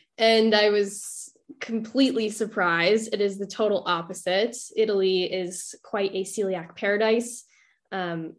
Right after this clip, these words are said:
we have the Celiac Association here that certifies restaurants, and labeling is very clear. Um, the biggest thing that I wrote about in my thesis was the fact that at some point in America, the gluten-free diet had become this fad.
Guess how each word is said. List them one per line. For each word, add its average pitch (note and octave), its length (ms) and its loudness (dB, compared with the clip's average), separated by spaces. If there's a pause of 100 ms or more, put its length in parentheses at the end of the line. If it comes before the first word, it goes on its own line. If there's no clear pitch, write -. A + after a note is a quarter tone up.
we F#3+ 140 -6
have E3+ 280 -8
the F#3+ 60 -6
Celiac A#3 560 2
Association A#3+ 840 0
here A3+ 420 0
that G#3 300 -4 (100)
certifies F3 680 -6
restaurants, B3 920 4
and F3 180 -6
labeling A3+ 500 2
is F#3 120 -6
very A#3 420 6
clear. G#3+ 600 -4 (540)
Um, F3 460 -6 (520)
the G3 80 -2
biggest A3 380 4
thing A3+ 180 2
that A3 140 -2
I G3 80 2
wrote G#3 240 0
about A3+ 260 0
in G#3+ 60 -4
my G#3 100 -4
thesis A3 500 -2
was G3 440 -2 (420)
the G3+ 360 -8
fact G#3+ 280 -2
that D#3+ 100 -4
at D#3+ 120 -8
some A#3+ 200 -2
point A#3+ 280 0
in G#3+ 80 -2
America, A3+ 600 0
the G#3+ 60 -6
gluten-free G3+ 460 -8
diet F#3 320 -6
had G3 120 -10
become F3 300 -10
this E3 160 -12
fad. F3 560 -4